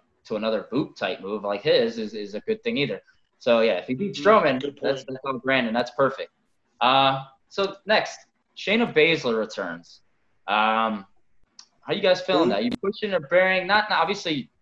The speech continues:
Speaker 1: you're not gonna bury her return if you want her gone forever. Obviously, may-, some of you may.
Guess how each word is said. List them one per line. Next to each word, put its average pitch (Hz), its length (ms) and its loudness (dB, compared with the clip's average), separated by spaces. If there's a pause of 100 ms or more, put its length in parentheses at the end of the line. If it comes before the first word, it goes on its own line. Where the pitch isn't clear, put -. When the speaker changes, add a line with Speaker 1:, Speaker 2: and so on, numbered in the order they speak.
(280)
Speaker 1:
you're 151 100 -8
not 123 140 -2
gonna 95 220 -10
bury 117 240 0
her 101 220 -6
return 104 260 -8
if 95 80 -12
you - 120 -14
want 95 120 -8
her 92 60 -14
gone 104 260 -10
forever. 87 360 -4
Obviously, - 280 -16
may-, 127 80 -6
some 170 180 0
of 127 60 -2
you 101 100 -4
may. 82 140 -10